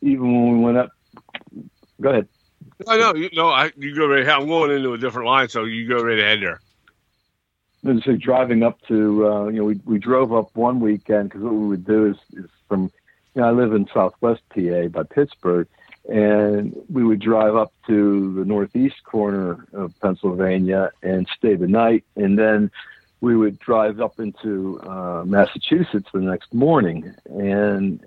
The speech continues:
Speaker 1: uh, you know, we visited with Jimmy and, and saw what, uh, his operation and everything that he did, and then we would drive back to,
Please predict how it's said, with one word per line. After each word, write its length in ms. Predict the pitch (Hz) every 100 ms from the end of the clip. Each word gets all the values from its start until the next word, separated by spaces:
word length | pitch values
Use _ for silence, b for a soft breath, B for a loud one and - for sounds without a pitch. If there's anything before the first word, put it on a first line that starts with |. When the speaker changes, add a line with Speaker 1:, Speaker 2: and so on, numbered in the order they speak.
| 117
Speaker 1:
uh, 40 |
you 100 | 104 104
know, 100 | 98
we 200 | 98 92 -
visited 580 | 98 104 101 95 95 -
with 140 | 85 _
Jimmy 400 | 120 113 104 107
and, 540 | 101 92 90 92 98 _ _
and 240 | 107 95 - b b b -
saw 240 | 127 113
what, 220 | 107 113 - _ 117
uh, 220 | 104 104
his 320 | 123 107 101
operation 640 | 107 104 98 92 98 -
and 120 | 98 92
everything 380 | 90 98 92
that 120 | 90 82
he 60 |
did, 340 | 90 87 80 92
and 140 | 95
then 140 | 90 90
we 120 | 87
would 340 | 90 - 95
drive 360 | 87 98 90 85
back 260 | 95 90 - _
to, 380 | - 90 87 85